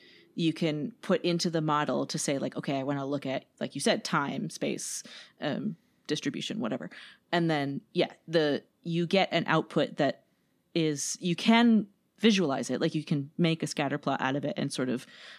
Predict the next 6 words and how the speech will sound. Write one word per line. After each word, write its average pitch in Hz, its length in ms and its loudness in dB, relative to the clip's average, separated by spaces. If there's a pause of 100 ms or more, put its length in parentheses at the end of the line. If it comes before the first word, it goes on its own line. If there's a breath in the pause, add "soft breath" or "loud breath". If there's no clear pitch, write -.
(140)
um, 139 380 -4 (400 soft breath)
notice 151 460 2
where 147 160 0
there 139 200 0
are 135 120 0
clusters. 139 800 0